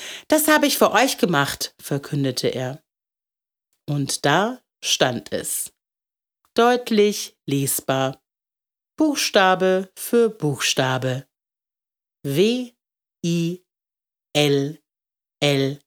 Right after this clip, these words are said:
I. "Du kannst deinen Namen schreiben", rief Papa. "Von vorne bis hinten", staunte Mama. "Ganz ohne Fehler",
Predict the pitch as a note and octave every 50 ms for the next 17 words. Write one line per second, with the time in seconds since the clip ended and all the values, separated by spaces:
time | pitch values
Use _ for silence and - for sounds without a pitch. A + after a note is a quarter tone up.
0 | _ _ _ _ _ _ _ _ _ _ _ _ _ - A3+ F#3+ D3+ C3+ A#2+ -
1 | - _ _ _ _ _ _ _ _ _ _ _ _ _ _ _ _ _ _ _
2 | _ _ _ _ _ _ _ _ _ _ _ _ - - C#4 C#4 - C#4 C#4 C4+
3 | C#4 C#4 C4 B3+ B3+ B3+ B3+ C4 C#4 D#4+ E4 D#4 C4+ A3+ - - A3 G#3 G#3 G3
4 | F3+ F#3 F3 D3+ D3+ - _ _ _ _ _ _ - D#3+ E3 D#3 - - - D3+
5 | D3+ - C#3+ C3+ C3 - - _ _ _ _ _ _ _ _ _ - - D4 E4+
6 | D4+ D4 - E4 E4+ E4 D#4 D4 C#4 C#4 C#4 - F4+ F#4+ G4 F#4+ - - B3 G3+
7 | E3+ D#3+ - _ _ _ _ _ _ - - - - C3 C3+ D3 C#3+ - A3+ B3
8 | A#3+ G3 D#3+ D3 C#3+ D3+ E3+ - _ _ _ _ _ _ _ _ _ _ _ _
9 | _ _ _ - - - B3 C#4 C#4+ C#4 B3+ G#3 - - - - - G#3+ B3 C#4
10 | C#4+ C#4 A#3 F3+ D3 - - - C#4+ C#4 D#4+ E4 D#4 A#3+ D#3+ D3 C#3+ C3+ C#3 -